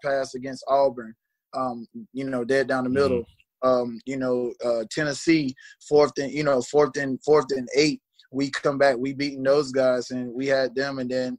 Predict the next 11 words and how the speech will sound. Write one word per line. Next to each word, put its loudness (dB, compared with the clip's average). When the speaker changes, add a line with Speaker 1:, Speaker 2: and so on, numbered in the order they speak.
Speaker 1:
you -18
know, -8
the -16
pass 0
down -2
the -16
sideline 0
against -14
Carlos 0
Thomas. -4
Um, 0